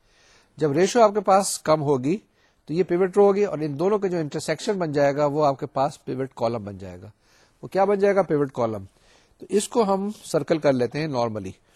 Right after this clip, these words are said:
یہاں پر نہیں کیا ہوا ہے لیکن آپ کر لیجیے گا، اس کو سرکل کر لیتے ہیں۔ جب اس کو سرکل ہم کر لیں گے تو ہم نے یہ کرنا ہوگا کہ یہاں پر بھی زیرو لانا ہے، یہاں پر بھی زیرو لے کے آنا ہے، یہاں پر بھی زیرو لے کے آنا ہے۔ یہ کس طرح سے زیرو لے کے آئیں گے؟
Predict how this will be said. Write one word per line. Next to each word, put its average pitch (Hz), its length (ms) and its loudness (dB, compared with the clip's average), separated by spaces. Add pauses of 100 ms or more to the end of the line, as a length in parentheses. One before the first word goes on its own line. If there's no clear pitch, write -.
(280)
یہاں 143 160 2
پر 170 120 0
نہیں 185 120 0
کیا 208 200 4
ہوا 190 140 6
ہے 226 40 4
لیکن 156 220 -4
آپ 143 180 0
کر 120 100 -2
لیجیے 113 280 -6
گا، 190 60 -4
اس 202 100 -6
کو - 100 -16
سرکل 127 260 -6
کر 113 140 -6
لیتے 104 260 -12
ہیں۔ 98 60 -14 (1400)
جب 196 180 0
اس 220 80 0
کو 233 80 -4
سرکل 185 300 -2
ہم 214 120 0
کر 175 140 2
لیں 160 220 0
گے 160 120 0 (580)
تو 160 140 -4
ہم 180 60 -6
نے 190 100 -2
یہ 208 140 4
کرنا 196 260 2
ہوگا 165 280 6
کہ 175 100 -2
یہاں 143 300 0
پر 190 120 0
بھی 185 120 -2
زیرو 170 240 2
لانا 165 300 4
ہے، 202 140 -4
یہاں 143 280 -4
پر 170 140 -2
بھی 160 120 -4
زیرو 156 220 -2
لے 151 140 0
کے 151 120 -2
آنا 147 240 -2
ہے، 165 120 -6
یہاں 127 160 -4
پر 131 120 -6
بھی 117 100 -8
زیرو 117 200 -4
لے 107 120 -8
کے 104 100 -10
آنا 98 160 -10
ہے۔ 110 40 -14
یہ 160 120 -4
کس 185 180 -8
طرح 214 120 0
سے 214 100 -6
زیرو 196 200 0
لے 185 120 0
کے 170 120 -2
آئیں 160 140 0
گے؟ 190 100 -2